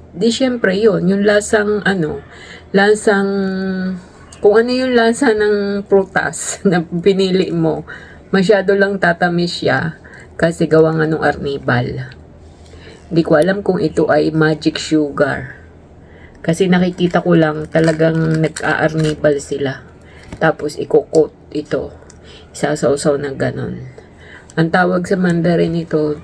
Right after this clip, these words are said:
tanghulo. Kasi yung tang, um, ang tang kasi ay ano eh, sugar. Tang.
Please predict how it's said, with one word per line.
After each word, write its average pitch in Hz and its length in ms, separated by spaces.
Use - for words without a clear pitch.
tanghulo. 160 800
Kasi 208 320
yung 202 160
tang, 143 480
um, 160 880
ang 185 240
tang 202 240
kasi 180 400
ay 170 240
ano 180 160
eh, 156 240
sugar. 143 720
Tang. 139 320